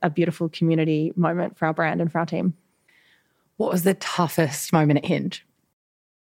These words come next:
Speaker 1: M-, uh, maybe, like, af-, like, directly
Speaker 2: <laughs>
Speaker 1: after we launched the new version, and it was just not it. And we'd done a, you know, a decent amount of A B testing, but, like, you can never fully be
Speaker 2: Mm.
Speaker 1: confident. Um, and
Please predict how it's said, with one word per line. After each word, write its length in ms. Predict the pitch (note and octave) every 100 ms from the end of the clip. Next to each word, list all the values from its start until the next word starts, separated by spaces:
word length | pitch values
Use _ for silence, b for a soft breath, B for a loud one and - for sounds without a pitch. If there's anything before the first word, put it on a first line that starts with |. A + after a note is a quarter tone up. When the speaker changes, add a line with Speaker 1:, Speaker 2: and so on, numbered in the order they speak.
| _ A3+
Speaker 1:
M-, 160 | A3+
uh, 220 | G#3+ F#3 E3 -
maybe, 480 | G3+ F#3 G#3 C4+
like, 320 | C#4+ A3+ G3 -
af-, 320 | G3 F#3 G3+ - -
like, 220 | G3 F#3+ F#3+
directly 460 | F#3 F#3+ G3 G3+
Speaker 2:
<laughs> 0 |
Speaker 1:
after 420 | B3+ F#3+ G3+ G3+
we 140 | A3+ A#3+
launched 640 | F#3 F#3+ A3 F4+ - -
the 80 | D4
new 200 | C4+ C#4+
version, 520 | A3 A#3+ B3 D4 F4+ - B B B B
and 100 | A#3
it 80 | A#3+
was 140 | A#3+
just 160 | A3 -
not 220 | F#3 F3+
it. 280 | G#2+ A#2 - _ _ _ _ B B B -
And 120 | A3+
we'd 160 | A#3 G3
done 200 | C4 C#4+
a, 240 | C4 -
you 120 | A#3+
know, 100 | A3
a 60 | G#3
decent 320 | G#3+ G#3+ A3
amount 160 | G3+ G3
of 80 | F#3+
A 140 | F#3+
B 120 | G3
testing, 540 | G3 F3 E3+ - A3 A#3
but, 100 | G3+
like, 200 | F#3+ F#3+
you 80 | A3+
can 160 | G#3+
never 240 | F#3+ F#3 F3
fully 260 | - E3+
be 140 | D#3+ E3
Speaker 2:
Mm. 80 |
Speaker 1:
confident. 600 | E3+ E3 F3+ G#3+ A#3 A3+
Um, 500 | - E3+ E3 D#3+ F3+ F3 _ _ _ _ -
and 540 | F#3 F3+ F3+ F3+ F3